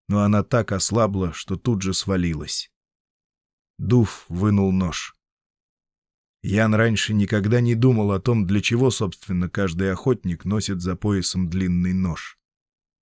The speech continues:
Бедная Важенка обратила к своим врагам большие блестящие глаза.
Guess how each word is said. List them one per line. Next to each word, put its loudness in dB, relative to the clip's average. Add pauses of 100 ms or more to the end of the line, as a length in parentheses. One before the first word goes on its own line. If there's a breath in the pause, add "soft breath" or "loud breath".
(880)
Бедная 2
Важенка 0
обратила 0
к -6
своим 2
врагам 2
большие 0
блестящие -4
глаза. -2